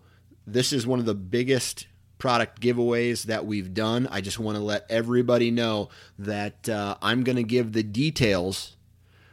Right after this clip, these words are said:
on how to win that bow on Monday's podcast. So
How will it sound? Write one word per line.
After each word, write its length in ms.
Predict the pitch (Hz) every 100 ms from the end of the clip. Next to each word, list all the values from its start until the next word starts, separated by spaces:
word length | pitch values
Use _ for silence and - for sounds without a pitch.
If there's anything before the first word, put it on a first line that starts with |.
| _
on 120 | 104 104
how 140 | 117
to 60 | 107
win 380 | 107 127 170
that 300 | 131 98 92
bow 420 | 95 90 87 87 - _ _ _ - _
on 460 | - 107 107 107 104 - _ _ _ _ -
Monday's 520 | 101 101 101 92 85
podcast. 560 | - 87 80 85 71 -
So 420 | - 95 90